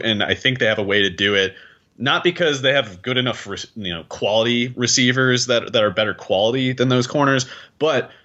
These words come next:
the problem for Darius Williams and Troy Hill is they are both small, especially Darius Williams. He's, like, five nine and a half, one eighty. Troy Hill is, like,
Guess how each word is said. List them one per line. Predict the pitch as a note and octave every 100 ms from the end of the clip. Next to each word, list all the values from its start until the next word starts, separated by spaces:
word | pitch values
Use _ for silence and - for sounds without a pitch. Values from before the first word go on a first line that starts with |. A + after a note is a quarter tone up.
| _
the | G#2+
problem | D#3 F#3+ F3+
for | D#3+
Darius | D#3 D3+ B2+
Williams | C#3 C#3 C3 A#2+
and |
Troy | A2 C3 A2+
Hill | A#2 G#2+
is |
they | A2
are | G2+
both | F#2 G#2+ G#2+
small, | - G2 F#2 E2+
especially | - A2+ A#2
Darius | G#2 G#2 F#2
Williams. | F#2+ F#2
He's, | F#2+ F#2
like, | F#2+
five | - G#2 G2 F#2 F2
nine | F#2+ F#2+ F#2+
and |
a | F2+
half, | F#2+ F2 -
one | F#2 F#2
eighty. | F#2 F#2 F#2 F2 - - _
Troy | - B2+ G#2+
Hill | A2 G#2 G2+
is, | F2+ F2
like, | A#1+ F#2+